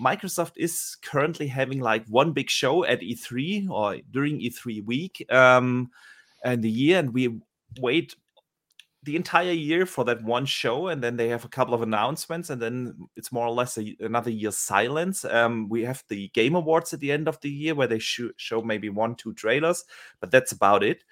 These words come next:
And, um, Nintendo does it. Sony also does it to some degree. At least they give,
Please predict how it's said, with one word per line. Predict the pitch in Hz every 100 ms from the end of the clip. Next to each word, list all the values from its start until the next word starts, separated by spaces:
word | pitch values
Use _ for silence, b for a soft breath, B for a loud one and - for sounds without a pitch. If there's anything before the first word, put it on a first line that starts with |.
| b b b b
And, | 123 127 127 135 143
um, | 143 143 143 139 143 - _ _ _ -
Nintendo | 156 147 147 170 202 196 180
does | 143 160
it. | 185 185 _ - _ _ _ _ _
Sony | - - - 156 190 185 -
also | 113 143 170
does | 147 135 160 139
it | -
to | 120
some | - 117 127 180
degree. | 185 - 180 202 208
At | 139
least | 135 139
they | -
give, | 120 131 139 - -